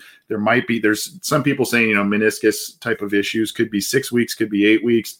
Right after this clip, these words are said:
Just depends on who you ask, how serious the situation is, how well the surgery goes, how well the rehab goes, all that kind of stuff. Um, and so we need to play wait and see. Maybe Ossai is a,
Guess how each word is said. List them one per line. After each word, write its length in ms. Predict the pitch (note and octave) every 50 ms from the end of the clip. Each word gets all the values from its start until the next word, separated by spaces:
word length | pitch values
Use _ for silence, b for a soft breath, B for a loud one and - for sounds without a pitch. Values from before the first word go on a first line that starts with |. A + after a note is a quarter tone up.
| _ _
Just 220 | - B2+ A#2+ -
depends 420 | - G#2+ - - A#2+ A#2 A#2 A#2+ A2
on 140 | G#2 G#2 G#2
who 140 | A#2+ A#2
you 280 | A2+ G#2+ G#2+ G2+ G2+ - -
ask, 320 | A#2+ A#2+ A#2+ A#2+ - - -
how 100 | G#2 G#2
serious 460 | - - - B2+ A#2+ A#2 A#2 - -
the 80 | A#2+
situation 640 | - - A#2 G#2+ - G#2+ G#2+ A2 G#2 G#2 - - A2 A2
is, 180 | G#2+ G#2+ G2+
how 160 | - G2 G2
well 220 | F2+ G#2 G#2+ A2 G#2
the 80 | G2+
surgery 460 | - - B2+ A#2+ A#2 A2+ A#2 A2+ A2+ A2
goes, 260 | A#2 A2+ A2+ G#2+ -
how 120 | G#2 G2
well 180 | G2 G2+ G2+ F#2+
the 100 | F#2+ F2+
rehab 460 | F#2+ A#2+ B2 A2+ A#2 A#2 A#2 A2+ A2+
goes, 280 | A#2+ A2+ A2+ A2 G#2 A2
all 140 | G#2+ G#2+ A2
that 200 | A2+ A#2 A2 -
kind 180 | - A#2 A2
of 60 | G#2+ -
stuff. 340 | - G#2+ G#2 G#2+ G#2+ - B B B B B B B B B B
Um, 340 | - A2 A2 G#2+ G#2 G#2+ - -
and 120 | A#2+ A#2
so 160 | - - A#2 A2
we 140 | A#2 B2
need 140 | B2+ B2+ B2+
to 80 | B2 G2+
play 240 | - - B2 A#2 G#2+
wait 260 | G#2+ A2 A#2 C3+ -
and 80 | G#2
see. 200 | - - B2+ A#2
Maybe 520 | G#2+ G2+ G#2 A2 A#2+ A#2+ A#2+ A#2 A2+ A#2 - G2+
Ossai 400 | A2 G#2+ - - G#2+ G#2+ G#2+ G#2
is 220 | G#2 G2+ G2 -
a, 180 | G#2 G2+ G2+